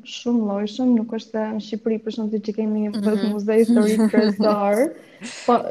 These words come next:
Speaker 1: edhe unë mendoj që muzet janë vetëm historik, po në fakt ka aq shumë muze, f-, shumë
Speaker 2: Aha.
Speaker 1: fan që janë edhe për fëmijë, që janë aq, ë, aq të bukur dhe aq të veçantë. Mjafton varet se çfarë interesash,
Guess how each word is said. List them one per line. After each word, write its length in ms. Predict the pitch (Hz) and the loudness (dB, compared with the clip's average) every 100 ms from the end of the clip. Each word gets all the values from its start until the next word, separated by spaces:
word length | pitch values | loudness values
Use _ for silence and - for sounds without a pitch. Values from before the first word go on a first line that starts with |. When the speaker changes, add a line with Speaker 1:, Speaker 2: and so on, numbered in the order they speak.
| 50 | -4
Speaker 1:
edhe 240 | - 180 240 | 2 6 8
unë 100 | 254 | 8
mendoj 280 | 254 247 262 | 8 6 4
që 140 | 254 | 4
muzet 260 | 226 254 262 | 2 4 4
janë 160 | 233 | 2
vetëm 160 | 247 262 | 0 0
historik, 320 | 254 247 254 | 2 0 0
po 80 | 247 | -2
në 80 | 233 | -4
fakt 320 | 233 254 247 - 240 | -2 -4 -6 -14 -10
ka 160 | 233 226 | -6 -4
aq 180 | 247 254 | -4 -4
shumë 160 | 269 | -2
muze, 300 | 262 254 214 226 | -2 -2 -2 -4
f-, 200 | 233 - _ - | -8 -14 _ -8
shumë 260 | 220 233 247 | -2 0 2
Speaker 2:
Aha. 100 | 240 | 0
Speaker 1:
fan 320 | 240 226 240 | -2 -2 -2
që 160 | 269 254 | -4 -4
janë 220 | 220 233 | -4 -2
edhe 140 | 240 233 | -4 -4
për 140 | 240 | -6
fëmijë, 440 | 240 226 226 233 302 - - | -6 -8 -6 -4 -6 -10 -12
që 120 | - | -6
janë 220 | 233 226 | -6 -6
aq, 240 | - 247 240 - | -6 -6 -6 -10
ë, 140 | 247 240 240 240 233 | -6 -4 -4 -4 -4
aq 220 | 247 233 | -4 -4
të 80 | 220 | -6
bukur 220 | 226 233 | -6 -6
dhe 140 | 214 233 | -6 -4
aq 80 | |
të 80 | 233 | -6
veçantë. 640 | 240 233 226 226 254 - - - | -8 -10 -12 -8 -8 -8 -14 -6
Mjafton 460 | 247 254 294 302 | -4 -2 -2 0
varet 300 | 254 277 277 - | 0 -2 -4 -6
se 80 | 247 | -12
çfarë 280 | - 269 | -8 -6
interesash, 560 | 247 254 247 254 247 240 | -4 -4 -4 -4 -8 -8